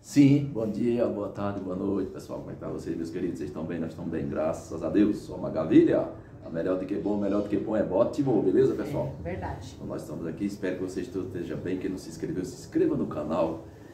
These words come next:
Speaker 1: E quem já tá no canal da Fofinha, deixa um like aí, deixa um joinha,
Speaker 2: Aquele like
Speaker 1: que vai
Speaker 2: especial.
Speaker 1: fortalecer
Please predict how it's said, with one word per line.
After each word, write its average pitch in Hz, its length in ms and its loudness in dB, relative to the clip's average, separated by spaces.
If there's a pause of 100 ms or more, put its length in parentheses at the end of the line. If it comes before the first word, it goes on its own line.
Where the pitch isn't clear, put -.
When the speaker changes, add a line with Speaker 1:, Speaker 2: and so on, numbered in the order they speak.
(180)
Speaker 1:
E 123 100 -2
quem 156 300 4
já 143 160 4
tá 117 300 0
no 107 140 0
canal 104 280 2
da 98 120 -2
Fofinha, 107 460 0 (400)
deixa 113 260 0
um 85 100 -4
like 80 280 -2
aí, 82 160 0
deixa 82 200 -4
um 82 80 -6
joinha, 80 280 2
Speaker 2:
Aquele 208 100 2
like 226 180 2
Speaker 1:
que - 60 0
vai 233 100 0
Speaker 2:
especial. 220 480 0
Speaker 1:
fortalecer 107 680 4